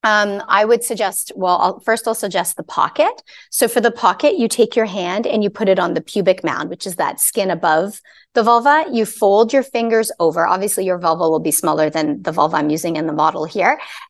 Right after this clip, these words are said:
And you're just stroking and rubbing gently there because when you grind against the pubic mound, it pulls on the foreskin of the clitoris, which gives the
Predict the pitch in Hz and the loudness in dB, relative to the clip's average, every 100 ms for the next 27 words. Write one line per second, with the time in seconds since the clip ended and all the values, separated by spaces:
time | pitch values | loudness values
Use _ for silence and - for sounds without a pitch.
0 | - 226 220 226 226 294 - - - - | -2 0 4 2 2 0 0 -4 -6 2
1 | 208 214 285 254 262 208 196 175 196 190 | 2 2 0 -2 -2 -2 -2 2 2 2
2 | 190 175 170 165 185 185 160 139 143 175 | -2 -2 -2 -2 -4 -4 -2 0 0 -2
3 | - 202 185 - - - 208 226 269 302 | -2 -2 -2 -10 -16 -6 2 4 6 4
4 | 233 214 180 214 214 185 175 185 - - | 2 0 0 0 -2 0 -2 -4 -10 -6
5 | 175 180 175 - 175 226 269 269 311 370 | -4 -2 -4 0 2 2 2 0 0 -2
6 | - - _ 202 202 - 220 226 233 220 | -8 -20 _ -2 -2 -2 2 4 4 2
7 | 208 185 - 175 190 - 220 208 170 156 | 0 -2 0 0 0 -2 -2 -2 -4 -8
8 | - - - 190 254 403 - - - - | -6 -6 2 4 4 4 0 -6 -16 0
9 | 196 196 - 202 180 196 | 0 0 2 0 0 -4